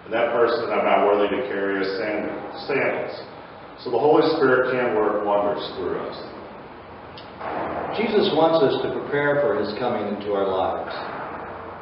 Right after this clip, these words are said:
Speaker 2: He's right there knocking at the door, and it's up to us to get up and let him in.
Speaker 1: Yeah, just start a prayer to the Holy Spirit. We always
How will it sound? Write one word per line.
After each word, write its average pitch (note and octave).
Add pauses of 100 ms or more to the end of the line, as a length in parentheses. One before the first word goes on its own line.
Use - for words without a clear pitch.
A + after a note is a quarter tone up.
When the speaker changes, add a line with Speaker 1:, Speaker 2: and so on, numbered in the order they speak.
(140)
Speaker 2:
He's C3+
right F#3+
there G#2+
knocking B2+
at -
the -
door, - (560)
and A2
it's -
up D3
to B2+
us -
to -
get B2
up -
and G2
let G#2
him F#2+
in. G2 (680)
Speaker 1:
Yeah, E3
just -
start F3
a F3+
prayer C#3
to -
the -
Holy D3+ (160)
Spirit. -
We C3+
always D3